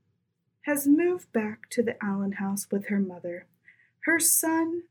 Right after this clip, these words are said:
Allen, has died of pneumonia four years earlier, and her ex-husband, Boyd, has died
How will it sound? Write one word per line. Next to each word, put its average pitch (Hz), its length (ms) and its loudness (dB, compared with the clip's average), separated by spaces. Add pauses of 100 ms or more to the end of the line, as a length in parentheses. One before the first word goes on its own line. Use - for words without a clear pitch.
Allen, 214 360 -2
has 196 260 -6
died 220 340 -2
of 233 80 0
pneumonia 196 600 4
four 294 220 -2
years 226 440 -2
earlier, 180 400 -4
and 208 220 -2
her 220 180 -2
ex-husband, 233 760 2
Boyd, 180 400 -4 (400)
has 214 340 2 (480)
died 247 640 4